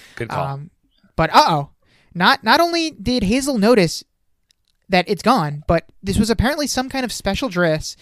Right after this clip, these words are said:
Speaker 2: made especially for, um, her mom. So nice going, Jenny, picking the one dress
Speaker 1: Mm-hmm.
Speaker 2: that they would have <laughs> noticed was gone.
Speaker 1: I know.
Speaker 2: Obvi-
Speaker 1: Which comes into play
Speaker 2: obviously
Speaker 1: later because she's trying to get that dress off and it's not.
Speaker 2: Yeah,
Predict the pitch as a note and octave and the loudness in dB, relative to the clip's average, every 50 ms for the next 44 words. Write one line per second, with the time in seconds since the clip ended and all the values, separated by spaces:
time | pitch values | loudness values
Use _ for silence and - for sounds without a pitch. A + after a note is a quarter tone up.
0 | - - - - - - F#3 F#3 F#3 F3 F3+ - - - F#3+ G3+ - C#4 C4+ B3+ | -20 -20 -20 -18 -8 -2 0 2 2 2 0 -2 -2 0 0 0 2 0 0 -2
1 | A3+ - - F#3+ F#3 F#3+ F#3 F3+ F3+ F3 F3 _ _ _ - - E3+ E3 D#3+ D#3+ | -2 0 0 2 4 4 4 4 2 -2 -4 _ _ _ -8 -6 -4 -4 -2 -4
2 | D#3 D#3 D#3+ D#3+ F3+ - F#3 F3+ F3 D#3 D3 C#3 D3 E3 - _ - - - E3+ | -4 -4 -6 -10 -6 -4 -2 -2 -2 -2 -4 -6 -8 -10 -12 _ -12 -6 -2 0
3 | D#3+ D#3 D3+ D3+ E3 F#3 A3 - - G#3 F#3 E3+ E3 D3+ D#3 D3 D#3+ E3 - F#3+ | 0 0 -2 -2 0 0 0 0 2 2 2 2 2 0 -2 -4 -4 -4 -4 -4
4 | - - F3 E3+ E3 E3 D#3+ E3+ F#3 F#3+ F#3 F3 E3+ D#3 D#3 A2+ A2+ E3 D#3+ D#3+ | -4 -4 -4 -4 -2 -2 2 2 2 2 2 2 2 2 2 0 -2 -2 -2 -2
5 | E3 - - - - - - F3 F3 E3+ F3 E3+ D3+ E3 F3 F3 G3 G3 - - | -2 -6 -10 -20 -12 -2 2 2 4 4 4 2 2 2 4 4 4 4 2 0
6 | G3+ F3+ - D#3+ E3 C#3+ - A2 A#2 A2 A2 A2 G#2 G2 G#2+ - - - - - | -4 -4 -4 -8 -10 -6 0 2 2 4 4 2 2 0 -4 -10 -14 -16 -14 -6
7 | - - A3+ B3 B3+ - - C4 D4 B3+ - D4+ D4+ G#3 - C#3+ A#2 G#2 A2+ A#2 | 0 4 4 4 4 2 2 4 6 6 6 6 4 4 4 4 6 6 6 6
8 | A2 - G#2 A2 G#2+ F#2+ - A#2 - - C3 A#2 A2 - A2+ - - G#2 F#2 - | 6 4 2 0 -2 -2 -4 -4 -2 -2 -2 -2 0 0 -2 0 0 -2 0 0
9 | G#2+ F2+ - - - G2+ F#2 - - F#2+ F2+ - - - - - G2 F#2 D#2+ - | -2 -2 0 2 2 2 2 2 -2 -12 -12 -12 -12 -12 -8 -6 -6 -6 -6 -8
10 | - - G3+ F3 E3 - | -10 -8 -6 -6 -6 -8